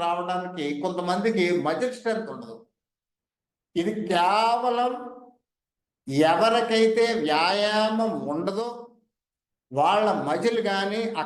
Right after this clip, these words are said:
కండరాలు కానీ బలహీన పడిపోతాయి. బలంగా ఉన్నామని అనుకుంటారు తప్ప,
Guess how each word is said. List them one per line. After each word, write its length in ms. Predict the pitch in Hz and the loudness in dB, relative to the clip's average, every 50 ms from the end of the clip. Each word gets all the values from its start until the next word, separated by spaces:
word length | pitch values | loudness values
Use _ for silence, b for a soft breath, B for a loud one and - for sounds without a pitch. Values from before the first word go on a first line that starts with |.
| - - | -6 -4
కండరాలు 500 | 147 147 170 196 208 208 220 214 208 202 196 | -6 -4 -2 -2 -2 0 0 -2 -2 -2 -4
కానీ 200 | 190 196 196 226 220 220 220 - | -6 -6 -4 -6 -6 -6 -4 -2
బలహీన 460 | - - 185 185 180 190 202 220 214 - 208 | -2 0 0 0 0 0 -2 -2 -2 -2 -4
పడిపోతాయి. 420 | 190 175 - 165 165 160 156 120 117 139 | -4 -4 -4 -4 -4 -4 -4 -4 -2 -2
బలంగా 300 | 151 165 180 202 214 214 202 190 | -2 -2 -2 -2 0 -2 -2 -2
ఉన్నామని 320 | 190 202 208 208 208 196 170 | -2 -2 -2 -2 -2 -4 -4
అనుకుంటారు 460 | 160 180 175 196 196 196 202 208 202 202 190 | -6 -6 -4 -4 -4 -2 -2 -2 -2 -2 -4
తప్ప, 140 | 185 202 | -4 -6